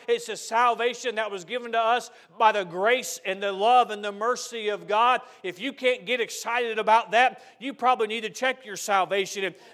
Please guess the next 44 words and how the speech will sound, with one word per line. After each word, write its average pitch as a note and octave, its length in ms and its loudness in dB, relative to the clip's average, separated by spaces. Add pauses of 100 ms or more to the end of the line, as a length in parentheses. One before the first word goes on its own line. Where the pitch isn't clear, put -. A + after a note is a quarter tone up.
(100)
that's B3+ 300 4
why B3 140 4
people B3 260 -2
get G#3+ 160 -4
away G#3+ 320 0
from A#3+ 240 -8
God. A#3+ 240 0 (200)
Why D#4+ 140 2
do C#4+ 80 2
people B3 300 -8
fall A3+ 300 0
out G#3+ 100 2
of G3+ 140 -6
church? B3 280 -2 (280)
First, C#4 360 2
they A3 160 0
fall A#3 260 0
out A#3+ 160 2
of G#3+ 140 0
love A#3 460 2
of G3 120 -6
their G3+ 120 -6
salvation. A3+ 840 -4 (240)
They A3 140 2
forget G#3+ 480 -4
that G#3 120 -6
they've G#3+ 220 0
been G3 160 -10
saved. B3+ 540 -4
They G#3+ 80 2
forget G#3+ 380 -6
what G#3+ 100 -6
they've G3+ 140 -2
been F#3+ 160 -8
saved B3 480 -6
out A#3 220 0
of. B3+ 200 -2 (260)
Friend, B3+ 380 -4
don't B3+ 200 0
ever C#4 300 2
get A3 200 0
over C4+ 340 2
your A3+ 160 -6
salvation. A3 880 -8